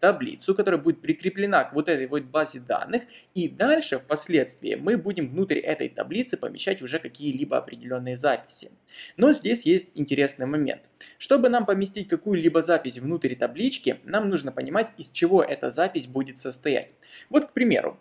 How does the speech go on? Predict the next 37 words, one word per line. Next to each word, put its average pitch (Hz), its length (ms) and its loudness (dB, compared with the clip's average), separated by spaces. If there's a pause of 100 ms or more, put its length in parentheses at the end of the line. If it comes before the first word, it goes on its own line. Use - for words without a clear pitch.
(120)
я 196 240 2
сейчас 214 360 -2
буду 175 260 -4
создавать 160 540 4 (100)
таблицу, 196 640 -2 (120)
внутрь 214 360 2
которой 285 400 2
я 202 200 2
буду 202 220 0
помещать 151 500 -2
все 202 320 0
товары 147 420 2
нашего 131 400 -4
интернет-магазина. 131 1120 -6 (400)
И 170 100 -8
я 269 160 0
хочу 262 280 0
сделать 233 340 4
так, 302 160 2
чтобы 208 300 2
у - 160 -2
каждого 190 500 4
товара 214 680 0
были 247 340 2
следующие, 175 880 4
э, 120 260 -8
были 180 200 -2
следующие 143 460 -4
как 127 180 -4
бы 127 80 -8
поля. 131 400 0 (360)
Я 226 120 6
хочу, 247 220 0
чтобы 202 260 4
у - 140 0
каждого 208 480 2
товара, 240 640 2